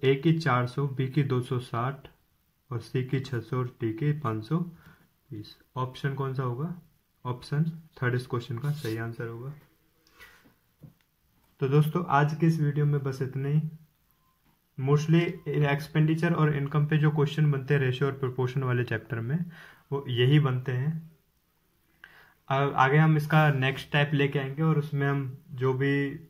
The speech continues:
परसेंटेज या फिर जित-, जो भी क्वेश्चन बनेंगे वो हम डिस्कस करेंगे। अगर आपको ये वीडियो अच्छी लगी हो तो इसे लाइक करें,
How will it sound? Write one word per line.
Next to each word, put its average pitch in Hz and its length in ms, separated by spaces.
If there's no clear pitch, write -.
परसेंटेज 135 580
या 139 140
फिर 131 320
जित-, 123 280
जो 127 180
भी 143 140
क्वेश्चन 131 360
बनेंगे 120 340
वो 131 80
हम 127 120
डिस्कस 127 380
करेंगे। 135 420
अगर 143 200
आपको 151 280
ये 160 80
वीडियो 151 300
अच्छी 131 300
लगी 147 240
हो 156 180
तो - 140
इसे 147 180
लाइक 123 360
करें, 147 240